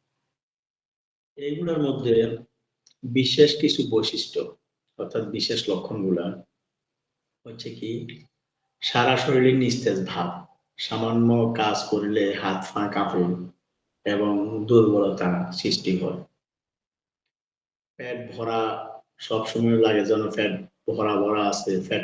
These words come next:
ফাঁপি থাকে, গ্যাসের সমস্যা। ঢেকুর উঠলে আরাম লাগে,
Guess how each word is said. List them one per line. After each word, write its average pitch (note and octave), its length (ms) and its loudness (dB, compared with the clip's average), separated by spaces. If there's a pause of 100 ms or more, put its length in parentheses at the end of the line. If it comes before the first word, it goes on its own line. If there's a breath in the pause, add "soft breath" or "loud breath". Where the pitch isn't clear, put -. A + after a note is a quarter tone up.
ফাঁপি G2+ 280 -4
থাকে, F#2 320 -2 (380)
গ্যাসের G2 480 -2
সমস্যা। G2+ 460 -12 (1120)
ঢেকুর A#2 360 -8
উঠলে A2+ 360 0
আরাম G#2+ 340 0
লাগে, - 260 -2